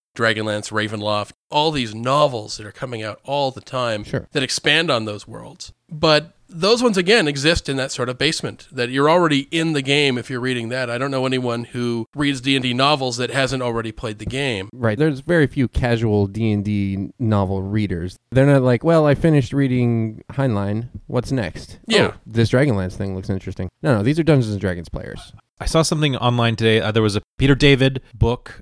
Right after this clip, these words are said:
Speaker 3: that was published in two thousand, and it was part of a seven-book series of Star Trek The Next Generation. And I had a moment where I was outside of myself, right? There was a part of me that was saying, like, "Oh, I'd wanna read this." It's about, like, the Iconians
Speaker 2: Mm-hmm.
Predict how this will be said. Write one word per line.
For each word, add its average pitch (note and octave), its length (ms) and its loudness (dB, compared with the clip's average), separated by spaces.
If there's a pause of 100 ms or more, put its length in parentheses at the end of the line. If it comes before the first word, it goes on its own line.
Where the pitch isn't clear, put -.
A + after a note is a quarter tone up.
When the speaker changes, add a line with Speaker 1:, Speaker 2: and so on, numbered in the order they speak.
Speaker 3:
that A2 160 -4
was G#2 180 -2
published B2 400 -6
in G#2 120 -8
two - 200 -12
thousand, A#2 500 0
and A2 120 -6
it G#2 40 -4
was G#2 140 -8
part B2 260 0
of G#2 100 -2
a G2+ 240 0 (100)
seven-book D3 640 0
series B2 520 -2
of G#2+ 400 -6 (160)
Star - 260 2
Trek C#3 240 0
The B2+ 80 -6
Next A#2 200 -6
Generation. G#2+ 720 -4 (260)
And A#2 180 -2
I A2+ 160 0
had F3+ 160 4
a D#3+ 40 4
moment C#3 360 4
where B2 160 4
I A2+ 60 4
was A2+ 180 -2
outside B2+ 500 -2
of G#2 80 -10
myself, F#2+ 540 -16
right? G2 220 -12 (160)
There C3 140 -2
was B2 120 0
a B2 60 -4
part D#3+ 160 2
of B2+ 60 -4
me B2+ 80 -2
that A#2+ 100 -2
was A2+ 100 -4
saying, A2+ 220 -2
like, G#2 140 -4 (100)
"Oh, F#4+ 240 -2 (160)
I'd D#4 120 -4
wanna F4 200 0
read F3 240 2
this." G2+ 160 -6
It's A2+ 100 -6
about, E3 220 -2
like, F3 160 -6
the D#3 100 -2
Iconians B2 1040 -4
Speaker 2:
Mm-hmm. A2+ 220 2